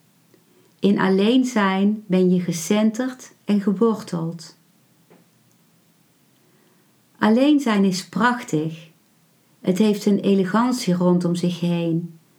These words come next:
een gratie, een klimaat van grote tevredenheid.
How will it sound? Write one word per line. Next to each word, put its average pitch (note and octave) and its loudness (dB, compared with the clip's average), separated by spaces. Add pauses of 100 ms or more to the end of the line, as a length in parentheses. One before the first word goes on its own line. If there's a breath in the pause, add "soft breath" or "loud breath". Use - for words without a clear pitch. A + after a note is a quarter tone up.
(120)
een F3 2
gratie, F3+ -2 (720)
een G3+ 2
klimaat A3 0
van G3+ 0
grote G#3+ -2
tevredenheid. E3+ -2